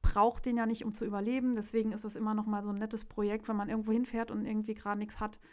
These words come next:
Äh, als Unterwegsprojekt nehme ich den, äh, Osaka mit und strick daran weiter. Nächste Woche sind, ähm,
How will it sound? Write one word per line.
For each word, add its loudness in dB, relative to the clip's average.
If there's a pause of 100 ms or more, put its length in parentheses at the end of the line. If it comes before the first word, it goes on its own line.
(360)
Äh, -2
als -2
Unterwegsprojekt -4
nehme 0
ich -4
den, -2
äh, -6
Osaka 2
mit 2
und -2 (260)
strick -6
daran -2
weiter. 0 (160)
Nächste -4
Woche 0
sind, -6
ähm, -4